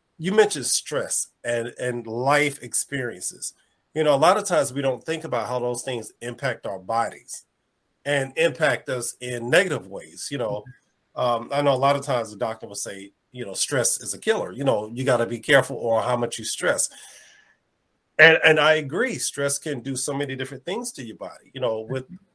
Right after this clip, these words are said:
Speaker 1: our vitiligo, stress can increase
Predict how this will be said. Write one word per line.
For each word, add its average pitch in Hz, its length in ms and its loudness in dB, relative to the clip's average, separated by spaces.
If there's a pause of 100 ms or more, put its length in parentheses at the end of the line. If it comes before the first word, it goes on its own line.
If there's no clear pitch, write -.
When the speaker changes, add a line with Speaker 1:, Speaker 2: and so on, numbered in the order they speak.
(220)
Speaker 1:
our 143 160 4
vitiligo, 131 840 0 (420)
stress - 480 -2
can 131 280 -6
increase 135 880 -6